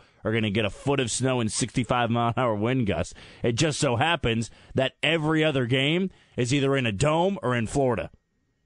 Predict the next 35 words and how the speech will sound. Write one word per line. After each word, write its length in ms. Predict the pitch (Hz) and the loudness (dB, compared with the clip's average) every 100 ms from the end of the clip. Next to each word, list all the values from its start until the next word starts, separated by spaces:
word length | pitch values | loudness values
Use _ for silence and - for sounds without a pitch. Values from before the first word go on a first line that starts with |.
| _ _ | _ _
So 180 | - 127 | -4 -2
Houston's 640 | 110 180 185 156 135 127 - | 2 2 2 0 -2 -4 -4
in 140 | 123 | -2
a 80 | 98 | 0
dome. 480 | 90 90 82 98 156 - - - _ - | 0 0 0 0 -4 -10 -20 -20 _ -2
Then 180 | 139 | 0
you're 120 | 151 143 | 2 0
gonna 220 | 139 123 | 0 0
have 280 | 131 113 85 | 0 -2 -2
Dallas 720 | 120 160 110 98 - - - _ _ _ _ _ _ _ - - | 0 0 -2 -4 -6 -8 -12 _ _ _ _ _ _ _ -20 -4
playing 300 | 131 131 113 | 0 2 2
in 120 | 110 98 | 2 2
a 60 | |
dome. 480 | 87 95 82 85 117 - _ _ _ _ _ | 2 2 2 0 -2 -6 _ _ _ _ _
Detroit 580 | 113 123 - 190 175 156 - - | -2 0 2 2 2 0 -6 -4
probably 400 | 143 220 202 165 | 0 2 2 0
gonna 160 | 160 | 2
be 140 | 151 139 | 0 0
freezing 500 | 156 202 175 139 123 | 0 0 0 0 0
this 160 | 110 | 0
weekend, 560 | 113 107 110 107 151 165 92 | 0 0 0 0 0 -6 -2
but 160 | 113 | 0
we 140 | 113 107 | 2 2
know 180 | 104 | 0
Ford 300 | 98 104 98 | 0 0 0
Field's 280 | 92 95 92 | 0 -2 0
in 60 | 98 | -2
a 80 | 82 | 0
dome. 320 | 85 82 120 - - | 0 0 -2 -8 -8
And 160 | - 208 | -2 0
then 120 | 214 | 0
Tampa 340 | 170 208 202 165 | 0 0 0 -2
gets 160 | 165 | -2
to 120 | 185 156 | 0 0
host, 400 | 170 170 - | 0 -2 -8